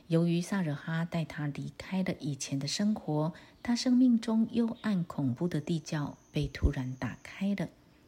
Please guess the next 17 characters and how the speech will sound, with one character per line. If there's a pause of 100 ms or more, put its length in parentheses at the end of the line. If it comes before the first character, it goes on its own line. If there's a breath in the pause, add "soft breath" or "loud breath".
(360)
她
禀
告
萨
惹
哈 (280 loud breath)
说，
她
可
以
专
心
于 (120)
日
夜
修
行